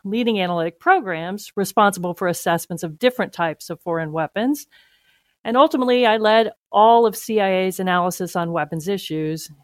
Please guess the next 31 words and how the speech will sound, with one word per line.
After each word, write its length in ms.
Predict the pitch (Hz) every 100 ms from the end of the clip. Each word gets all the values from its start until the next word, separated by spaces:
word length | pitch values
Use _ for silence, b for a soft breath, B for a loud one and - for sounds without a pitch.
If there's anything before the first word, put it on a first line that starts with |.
| _
including 460 | - 180 - 196 180
counterproliferation 1040 | 196 170 170 165 165 165 165 156 170 160
and 100 | 160
arms 220 | 156 160
control. 420 | - 139 151 147 - _ _ _ _ _ _ _ _ _ _ _ _ b b b b 202
I 100 | 208
then 340 | 262 359 349
went 160 | 240 233
to 80 | 190
the 80 |
Office 320 | 180 202 202 196
of 80 |
the 80 | 180
Director 320 | 180 185 190
of 80 | 170
National 340 | 170 170 170 147
Intelligence, 680 | 143 247 269 165 151 170
or 100 | 156 -
O 120 | 180
D 120 | 165
N 100 | 156
I, 380 | 196 180 165 190 _ B B B B
on 160 | 196
a 80 | 196
rotational 640 | 185 190 190 254 254 233
assignment 640 | 202 196 233 220 165 170 -
where 200 | 185 185
I 180 | 185 208
was 220 | 220 220
responsible 600 | 190 - 185 180 170 175
for 220 | 165 160